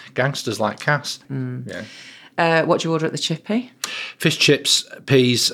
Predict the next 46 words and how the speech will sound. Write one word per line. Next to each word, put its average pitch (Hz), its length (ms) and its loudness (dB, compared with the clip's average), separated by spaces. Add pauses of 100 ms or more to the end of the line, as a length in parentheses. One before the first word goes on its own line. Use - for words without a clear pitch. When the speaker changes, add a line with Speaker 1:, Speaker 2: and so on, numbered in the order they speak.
Speaker 1:
uh, 117 180 2
lots 117 260 2
of 98 60 0
salt 117 180 2
and 101 80 -4
vinegar. 120 380 0 (300)
Speaker 2:
<laughs> - 300 -6
Speaker 1:
That's 170 200 2
a 151 60 6
ritual 139 400 6
in 123 80 6
our 117 160 4
household. 131 480 4
Speaker 2:
Is 104 80 2
it? 107 80 -2
Speaker 1:
We 139 80 4
get 147 140 4
the 135 80 0
kids 151 220 2
back 117 200 0
every 117 240 4
Friday, 113 380 0
Speaker 2:
Oh, - 40 -2
Speaker 1:
Chippy - 260 4
tea. 127 220 6
Speaker 2:
I - 100 4
know 339 280 2
Speaker 1:
We've, 320 100 6
Speaker 2:
this. 180 200 4
Speaker 1:
we've 175 160 4
even, 190 200 6
Speaker 2:
Yes, 175 180 4
Speaker 1:
we've 160 140 4
Speaker 2:
I 180 80 8
do 190 60 6
Speaker 1:
even 170 120 6
got 147 140 6
a - 40 6
Speaker 2:
know 131 100 6
this. 123 140 0
Speaker 1:
WhatsApp 139 140 -2
group 117 260 -4
called 107 180 0
Chippy 131 260 0
Tea 117 220 0
Crew. 98 300 -6